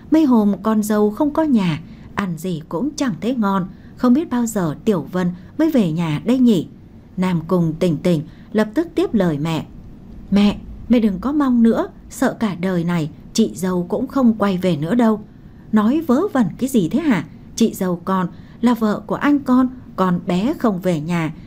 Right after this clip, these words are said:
thì đi đâu? Trời đất bao la, thiếu gì chỗ, may mà chị dâu con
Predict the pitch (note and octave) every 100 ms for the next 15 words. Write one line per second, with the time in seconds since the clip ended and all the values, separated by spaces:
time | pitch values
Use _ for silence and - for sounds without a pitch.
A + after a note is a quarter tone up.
0 | - - G3+ F#3+ - B3+ C#4 C4 C#4+ C#4+
1 | - - - - - G#3+ F3+ - G3+ D4
2 | - G3 F3 F3 F3+ F3+ F3 - A3+ D4+
3 | G3 - - F3 D4 - - - G3+ F3+
4 | E3+ D#3+ F#3+ - G3+ F#3+ F3+ G#3 G3+